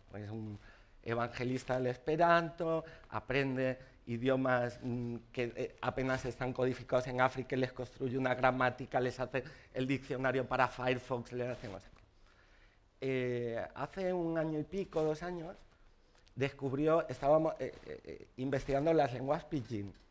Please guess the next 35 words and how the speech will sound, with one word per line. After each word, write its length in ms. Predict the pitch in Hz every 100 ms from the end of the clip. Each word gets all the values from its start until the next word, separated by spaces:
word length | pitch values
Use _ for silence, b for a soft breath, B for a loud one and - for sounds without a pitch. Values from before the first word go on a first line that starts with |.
| _ - -
Él 100 | 139
dedica 300 | 165 151 180
muchas 340 | 165 - 127
horas 320 | 139 147 110
a 80 | 104
esto. 200 | 98 - - b b -
Y 60 |
esto 200 | 113 160
forma 320 | 156 160 170
parte 280 | 165 165 202
de 80 | 202
nuestro 340 | 135 - 131
día 200 | 123 147
normal. 460 | 165 120 104 110 185 B B - 127
Manuel 420 | 127 123 143 165
descubre 340 | 151 175 170
una 160 | 160 139
lengua 300 | 156 165 165
rara 240 | 160 190
y 60 | 185
te 120 | 151
la 140 | 139 131
cuenta. 380 | 95 87 92 -
Es 140 | 117
parte 480 | - - 151 95 160
del 160 | 127 117
día. 260 | 95 87 - B B B B B
Entonces, 300 | 135 143 143
pues, 240 | 131 131 120
él 200 | 139 165
es 120 | 165
súper 320 | - 190 175
fan 260 | - 147 127
de 120 | 104
eso. 180 | 95